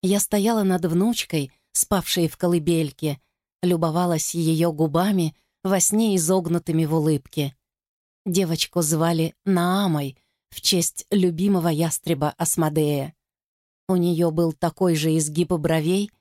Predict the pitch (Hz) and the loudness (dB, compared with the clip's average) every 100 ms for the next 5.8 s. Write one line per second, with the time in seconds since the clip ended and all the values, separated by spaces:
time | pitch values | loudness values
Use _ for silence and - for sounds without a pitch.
0 | _ _ - 180 - 165 165 165 175 - | _ _ -6 -4 0 0 2 0 0 0
1 | 226 196 147 - _ _ _ _ _ 196 | 2 0 -2 -8 _ _ _ _ _ -4
2 | - 180 165 151 151 185 170 156 165 156 | -2 0 2 2 0 0 2 2 2 0
3 | 156 190 185 196 - _ _ - 220 - | 0 0 2 -2 -4 _ _ -6 -4 -4
4 | - 214 185 165 185 - 190 175 160 156 | -2 0 2 0 0 0 -2 0 0 0
5 | - 165 160 143 156 147 143 | -2 -2 -2 0 0 0 -2